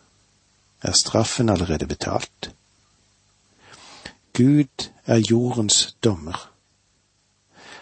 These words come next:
Han er ikke bare skaper. Han ikke bare driver den, men han er også den moralske hersker i universet.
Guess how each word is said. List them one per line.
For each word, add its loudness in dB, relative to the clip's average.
Han 2
er 4
ikke 2
bare 2
skaper. -2
Han 0
ikke 2
bare 4
driver 2
den, -2
men -4
han 0
er 2
også 2
den 2
moralske 2
hersker 0
i 0
universet. -2